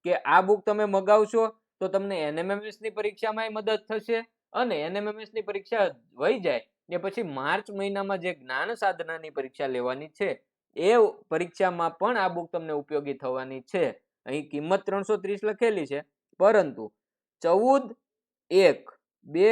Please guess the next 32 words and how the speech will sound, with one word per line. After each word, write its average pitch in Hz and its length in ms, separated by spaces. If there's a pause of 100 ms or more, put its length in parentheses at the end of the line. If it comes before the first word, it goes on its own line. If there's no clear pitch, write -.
(140)
હજાર 214 320
પચીસ 202 460 (120)
પહેલા 165 420
એટલે 202 260
કે 226 140 (160)
ઉત્તરાયણ 226 640
પહેલા 185 300
આ 170 120
બુક 175 200
તમે 165 220
મગાવશો 156 600 (300)
તો 185 80
આ 185 160
બુક 196 260
તમારે 180 340
ત્રણસો 185 580
રૂપિયામાં 185 540
મળી 165 240
જશે 131 220
ભાઈ. - 220 (420)
આ 135 120
બુક 175 240
તમને 180 240
ત્રણસો 185 600
રૂપિયામાં 175 520
મળી 165 260
જશે, 123 320 (320)
બરોબર? 220 320 (220)
એમાં 185 280
પણ 208 140
કુરિયર 190 500
ચાર્જ 185 200